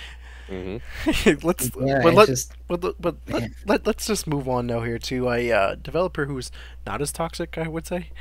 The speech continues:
Speaker 2: Probably one of the most
Speaker 3: <laughs>
Speaker 2: successful of all time.
Speaker 3: Depends on if,
Speaker 1: Successful.
Speaker 3: depends on if they're fucking lying to us.
Speaker 2: Right.
Speaker 1: Which they do. <laughs>
Speaker 3: Which they do. <laughs> At least these guys have been known to do it. Uh,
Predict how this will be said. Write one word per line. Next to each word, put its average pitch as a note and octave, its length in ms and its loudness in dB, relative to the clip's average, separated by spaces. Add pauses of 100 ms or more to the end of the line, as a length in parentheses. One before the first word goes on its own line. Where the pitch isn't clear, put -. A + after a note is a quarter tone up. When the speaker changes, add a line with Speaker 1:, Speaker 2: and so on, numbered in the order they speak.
(480)
Speaker 2:
Probably C3 220 0
one B2+ 160 -2
of B2+ 100 0
the E3+ 60 0
most F3 140 2
Speaker 3:
<laughs> - 0 -
Speaker 2:
successful C#3 480 0
of C3 80 2
all C3+ 120 4
time. D3+ 360 -2 (580)
Speaker 3:
Depends G3+ 400 2
on A3+ 80 2
if, F#3+ 60 2
Speaker 1:
Successful. F3 220 0 (520)
Speaker 3:
depends G#3+ 300 2
on A#3 80 4
if A3 100 0
they're F3+ 140 -2
fucking F3+ 320 -2
lying G#3+ 260 2
to A#2+ 240 -4
us. A#2 240 -4
Speaker 2:
Right. A#2+ 260 6 (840)
Speaker 1:
Which C3 280 -2
they C3 120 0
do. D#3 220 0 (280)
<laughs> - 300 -4
Speaker 3:
Which F3 300 2
they G3 160 2
do. F3+ 480 4 (220)
<laughs> - 300 -2
At F3 300 6
least A#3+ 240 0
these A3+ 140 -2
guys G3+ 160 4
have F3 100 -2
been D3 220 -2
known C#3+ 260 -2
to D3 100 -8
do A2 260 -8
it. A#2+ 140 -8 (800)
Uh, C#3 380 2